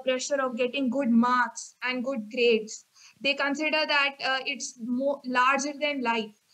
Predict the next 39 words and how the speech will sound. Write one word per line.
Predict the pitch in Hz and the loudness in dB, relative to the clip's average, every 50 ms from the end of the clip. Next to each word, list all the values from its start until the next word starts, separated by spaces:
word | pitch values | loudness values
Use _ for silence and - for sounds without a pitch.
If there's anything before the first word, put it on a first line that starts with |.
| _ _ | _ _
And | 262 269 294 | 0 2 4
in | 302 302 277 | 4 2 2
reality, | 226 240 254 262 240 247 277 311 311 - 254 233 247 240 - _ _ _ _ _ _ _ _ _ - | 2 0 0 0 0 0 0 -4 -6 -8 -10 -14 -14 -14 -18 _ _ _ _ _ _ _ _ _ -4
uh, | 262 262 262 254 - | -2 0 0 0 -2
it's | - 285 - - 294 | -4 -6 -4 -2 -2
not | 277 294 285 277 277 - | 0 0 0 0 -2 -4
so. | - - 277 240 226 - - - _ - | -2 -2 -2 -2 -2 -4 -10 -12 _ -4
These | 226 294 330 349 339 | 0 0 0 0 0
exams | 320 254 226 226 233 277 269 254 254 277 320 - - - | 0 -2 -2 0 0 2 2 2 2 0 -4 -10 -6 -2
are | 262 302 262 | -2 -2 0
just | 247 277 277 294 - - _ 320 | 0 -2 -2 -2 -4 -6 _ -6
a | 330 330 - | -6 -4 -4
part | 262 226 220 262 269 285 | -4 -4 -4 -4 -4 -6
of | 294 262 | -6 -4
the | 226 277 | -4 -4
life, | 254 226 208 208 196 196 - _ _ _ _ _ _ _ - - _ | -4 -4 -4 -4 -8 -10 -14 _ _ _ _ _ _ _ -20 -6 _
but | 285 294 254 | -2 0 2
they | 320 | 2
are | 320 339 381 | 2 2 2
an | 392 415 427 | 0 -2 -2
important | 359 294 269 285 285 254 254 262 320 349 349 - | -2 -2 -2 -2 -2 -2 -2 -4 -8 -10 -10 -6
part | - 254 226 240 277 277 - | -4 -2 -2 -2 -4 -6 -8
inevitably | - 285 285 302 320 320 359 339 - 294 240 220 226 226 226 233 - - - - - _ 214 | -6 -4 0 0 0 0 0 -2 -2 -4 -2 -2 -2 -4 -4 -6 -10 -16 -20 -20 -14 _ -8
because | 269 277 302 311 320 - | -4 -2 0 0 0 0
of | 320 285 262 | -2 -4 -4
the | 320 | -6
fact | 311 - - 330 302 277 254 254 - _ _ _ _ _ _ _ | -6 -2 0 0 0 0 -2 -4 -10 _ _ _ _ _ _ _
that | 214 240 247 226 220 254 277 - _ | -2 0 2 2 0 -2 -4 -8 _
they | - 294 277 | -8 -6 -6
give | 233 302 302 | -4 -4 -4
us | 311 311 339 | -4 -4 -4
an | 339 330 | -4 -4
opportunity | 302 269 262 269 311 - 320 311 302 311 311 302 330 330 | -4 -4 -6 -6 -8 -8 -6 -6 -4 -4 -4 -4 -6 -4
to | 330 349 339 | -4 -4 -4
learn | 277 247 247 247 254 233 214 208 214 - - _ _ | -2 -2 0 0 0 0 -2 -4 -6 -8 -12 _ _
and | - 247 262 294 294 - | -2 -2 -2 -2 0 0
a | 294 285 | 0 0
disciplined | 220 - 277 262 - - 330 320 - 330 330 339 339 320 247 226 | 0 0 -2 -4 -2 -2 -2 -2 -2 -2 -2 -2 -2 -4 0 2
way, | 247 240 233 208 - | 4 4 4 2 0